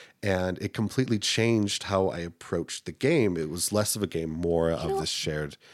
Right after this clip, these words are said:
Speaker 1: storytelling experience.
Speaker 2: that almost feels like a parallel to, like, the Brandon Sanderson story. Like, here's fantasy, here's fantasy plus heist,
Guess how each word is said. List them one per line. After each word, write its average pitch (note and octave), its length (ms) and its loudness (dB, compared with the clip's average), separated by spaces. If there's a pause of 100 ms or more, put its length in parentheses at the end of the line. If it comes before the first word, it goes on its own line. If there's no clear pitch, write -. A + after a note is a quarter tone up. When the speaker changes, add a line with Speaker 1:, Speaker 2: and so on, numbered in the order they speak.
(280)
Speaker 1:
storytelling D2+ 560 -2
experience. - 420 -10
Speaker 2:
that F4 220 2
almost G#4+ 320 2
feels F4 220 4
like E4 120 4
a E4 60 2
parallel A3+ 640 4
to, G#3 140 2
like, G3 180 4
the G3+ 60 4
Brandon F#3 400 4
Sanderson F3+ 460 0
story. - 360 -2
Like, F#3 240 2 (200)
here's C4 320 2
fantasy, F#3+ 600 4 (240)
here's C#4 260 2
fantasy G3+ 420 2
plus - 340 2
heist, E3 440 2